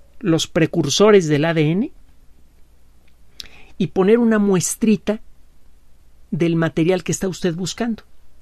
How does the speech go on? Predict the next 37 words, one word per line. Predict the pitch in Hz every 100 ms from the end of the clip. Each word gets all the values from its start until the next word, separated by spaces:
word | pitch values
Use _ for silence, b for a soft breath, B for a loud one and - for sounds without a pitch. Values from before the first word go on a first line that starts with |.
| - -
Usted | - 226
va | 202
a | 214
buscar | 208 - - 226 233
si | -
en | 190
la | 165
sangre | 156 208 190 175
de |
una | 196 190
persona | - 139 143 214 220 233 233 B B -
hay | 175 196 208 -
coronavirus. | - 135 127 123 127 110 - - b b b
Bueno, | - 160 151 139
pues | 143
en | 156
un | 233
frasquito | 233 196 - 240 - 226
pone | - 185 160
los | 135 135
precursores | - 147 - 151 214 190 160
de | 180
A |
D | 175 196
N | 247 302 - b b b b b - - - -
y | 170
pone, | - 214 196 - -
o | - 160
A | 170
R | 180 175
N, | 175 196
según, | 170 170 180
bueno, | 233 233 214 -
de | 208 208
A |
D | 202 160
N. | 127 -